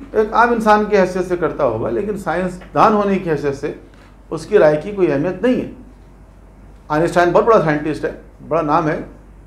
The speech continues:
उसको scientist of the second millennium कहा जाता है, लेकिन उसने एक article लिखा है मज़हब के बारे में, "The World as I See It",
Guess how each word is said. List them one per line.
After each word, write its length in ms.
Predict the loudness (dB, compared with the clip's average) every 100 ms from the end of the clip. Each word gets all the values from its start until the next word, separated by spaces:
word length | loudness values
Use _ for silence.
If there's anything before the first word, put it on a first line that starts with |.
| -20 -20 -20 -20 -18
उसको 260 | 0 2
scientist 480 | 2 0 -2 -4 -4
of 60 | -4
the 160 | -4 -4
second 280 | -4 -2 0
millennium 360 | 0 0 0
कहा 120 | 0
जाता 280 | 0 0 -2
है, 180 | -4 -6 -20 -20 -20 -20 -20 -20 -20 -20 -20 -20 -20 -20 -6
लेकिन 160 | 0 2
उसने 200 | 2 2
एक 100 | 4
article 340 | 4 4 0
लिखा 220 | 2 2
है 160 | 2 2
मज़हब 240 | 0 0
के 60 | 2
बारे 260 | 2 2 0
में, 160 | -2
"The 80 | 0
World 220 | 0 0
as 160 | 0 0
I 160 | -2 -6
See 360 | -8 -6 -4
It", 100 | -6